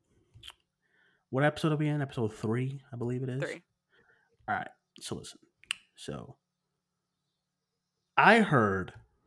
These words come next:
Speaker 1: from somebody, like a friend. I won't put the name out there, but he told me, like, on Monday, "Bro, this damn post-credit scene is going to get everyone to go crazy." And I said, "Mm,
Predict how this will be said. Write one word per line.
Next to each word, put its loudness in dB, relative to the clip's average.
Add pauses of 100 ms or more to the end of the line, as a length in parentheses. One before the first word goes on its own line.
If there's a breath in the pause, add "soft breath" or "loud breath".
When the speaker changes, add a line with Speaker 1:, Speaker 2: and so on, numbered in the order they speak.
(400)
Speaker 1:
from 0
somebody, -6 (1160)
like -8
a -12
friend. -10 (320)
I -4
won't 0 (200)
put -12
the 0
name -4
out -14
there, -12
but -4
he 2
told 2
me, -4 (200)
like, -4
on -4
Monday, -8 (760)
"Bro, 2
this -2
damn -2 (220)
post-credit -2
scene -2
is -8
going -4
to -4
get -4
everyone -6
to -4
go -6
crazy." -16 (580)
And 2
I 4
said, 0
"Mm, 6